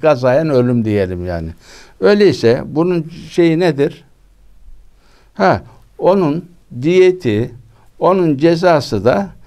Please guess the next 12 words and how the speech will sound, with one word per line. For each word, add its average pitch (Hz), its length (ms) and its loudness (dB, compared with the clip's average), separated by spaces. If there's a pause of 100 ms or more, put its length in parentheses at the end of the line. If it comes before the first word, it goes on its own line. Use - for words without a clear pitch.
(240)
Allah 190 320 4
orada 131 460 2 (180)
hani 123 320 -4
der 120 240 0
ki 123 100 -4
özgürlüğüne 139 800 -4
kavuşturmak 127 640 -2
bir 127 120 -10
kölenin 120 500 0
der 120 240 -2
veyahut 123 340 0
da 123 200 0